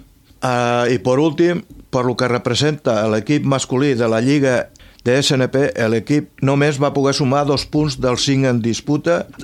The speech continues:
a la pista poliesportiva de Montblanc. De parella número u,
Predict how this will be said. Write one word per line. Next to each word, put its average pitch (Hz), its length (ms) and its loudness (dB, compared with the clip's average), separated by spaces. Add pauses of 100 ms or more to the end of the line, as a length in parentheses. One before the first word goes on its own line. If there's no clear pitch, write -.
a 117 160 2
la 113 140 0
pista 139 680 0 (300)
poliesportiva 127 880 0
de 123 80 2 (180)
Montblanc. 101 560 0 (260)
De 123 160 0
parella 147 560 2
número 139 360 2
u, 170 160 2